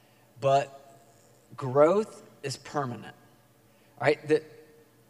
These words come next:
the discomfort that you feel right now, very natural, right? There's a situation in your life that's out of your control. You don't know how it's gonna turn out. It's uncomfortable. You have this discomfort. It's okay, right? The discomfort is going to be temporary, I promise you.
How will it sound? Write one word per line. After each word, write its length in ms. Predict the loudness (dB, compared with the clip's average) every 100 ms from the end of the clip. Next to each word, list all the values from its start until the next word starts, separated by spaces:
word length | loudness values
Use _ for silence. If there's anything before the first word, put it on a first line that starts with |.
| _ _ _ -4
the 160 | -2
discomfort 720 | 0 -2 -2 -2 -2 -2 0
that 180 | 0 0
you 120 | -4
feel 380 | -4 0 2 6
right 260 | 6 6 4
now, 340 | -6 -6 -10 -16 -20 _ -8
very 380 | 0 2 2
natural, 540 | 4 2 2 -4 -10 -12 -8
right? 220 | -6 -2
There's 180 | -2 -2
a 40 | -4
situation 640 | -4 -4 -2 0 -2 -4
in 60 | -2
your 120 | 2
life 220 | 2 0
that's 140 | -10 -6
out 180 | -2 -2
of 80 | -2
your 100 | -10
control. 520 | -10 -8 -8 -8 -8
You 180 | -2 0
don't 200 | 2 0
know 80 | -2
how 180 | -2 -4
it's 100 | -6
gonna 180 | -10 -8
turn 200 | -8 -6
out. 200 | -8 -10 -20 -20 -12
It's 140 | -8 -4
uncomfortable. 800 | -6 -4 -2 -2 -4 -10 -10 -8
You 140 | -2
have 160 | -2 -2
this 180 | -8 -8
discomfort. 720 | -12 -8 -4 -4 -6 -14 -16 -20 -4
It's 80 |
okay, 340 | -4 -2 -6 -6 -16 -20 -20 -20 _
right? 260 | -2 -2 -2
The 80 | -10
discomfort 680 | -8 -8 -4 -4 -4 -6 -6
is 100 | -8
going 380 | -4 -4 -4 -6
to 100 | -10
be 160 | -12
temporary, 580 | -10 -10 -10 -8 -8 -8
I 40 |
promise 540 | -10 -6 -2 -2 -4
you. 120 | -10